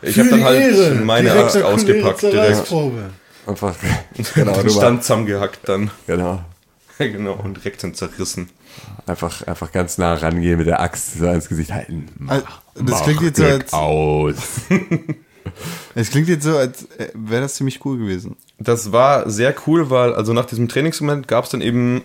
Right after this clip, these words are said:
Speaker 1: so wirklich so eine P-V-P-Schlacht. Ähm, das war im Endeffekt ganz klassischer Herrschaftsmodus, sprich es gab drei Punkte, die es zu erobern galt.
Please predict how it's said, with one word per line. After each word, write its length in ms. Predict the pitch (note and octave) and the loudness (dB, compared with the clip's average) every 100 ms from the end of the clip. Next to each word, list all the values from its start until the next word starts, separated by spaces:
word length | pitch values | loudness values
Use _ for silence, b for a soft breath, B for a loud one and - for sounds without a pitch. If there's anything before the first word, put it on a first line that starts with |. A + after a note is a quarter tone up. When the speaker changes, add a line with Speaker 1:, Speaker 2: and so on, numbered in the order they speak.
| - | -8
Speaker 1:
so 100 | G#2+ | -6
wirklich 180 | A#2+ C#3+ | -4 -4
so 80 | B2+ | -2
eine 140 | A#2 | -2
P-V-P-Schlacht. 840 | G#2+ A2+ A#2 G#2+ D#3+ - F3+ F#3+ - b b b b b - | 0 -2 -2 -2 -4 -4 -6 -6 -12 b b b b b -4
Ähm, 180 | G#2 | 0
das 140 | G#2 G2 | 0 2
war 240 | G#2+ G#2+ | 4 4
im 220 | A2 G#2 - | 2 -2 -2
Endeffekt 420 | G#2 A#2+ A#2 A#2+ | -2 0 0 -2
ganz 200 | A2+ A#2 | -2 -2
klassischer 380 | - A2 A2 G2 | -2 -4 -4 -2
Herrschaftsmodus, 680 | G2+ C#3 C#3 - C3+ B2+ A#2+ | 0 0 -2 -4 -2 -2 -2
sprich 160 | G#2+ | -4
es 120 | G2 - | -6 -2
gab 200 | F#2 F#2 | -4 0
drei 180 | G2+ | 0
Punkte, 300 | G#2+ D3 D#3+ | 0 -2 -2
die 100 | D3 | -2
es 100 | D3 | -4
zu 100 | - | -4
erobern 340 | C#3 C#3+ D3+ D3 | -4 0 0 0
galt. 280 | D3+ D#3+ | 0 0